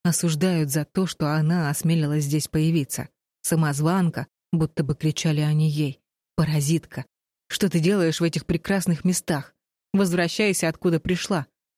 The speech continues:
У нас таких не водится". Ей не с кем было поговорить о Тома, не было общих друзей. Она общалась только с его друзьями,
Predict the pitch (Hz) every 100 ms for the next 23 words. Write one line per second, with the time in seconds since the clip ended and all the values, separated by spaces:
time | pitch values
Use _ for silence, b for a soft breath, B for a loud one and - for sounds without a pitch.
0 | _ - 170 180 190 - 156 156 165 170
1 | 175 160 139 - 175 - _ _ _ _
2 | _ _ _ _ - 214 220 226 233 -
3 | 170 165 165 165 156 165 175 175 165 175
4 | 180 196 - _ 190 214 185 165 170 185
5 | - 165 156 160 147 170 139 _ _ _
6 | 180 185 180 139 - 160 151 - 151 160
7 | - 165 - 151 151 143 147 143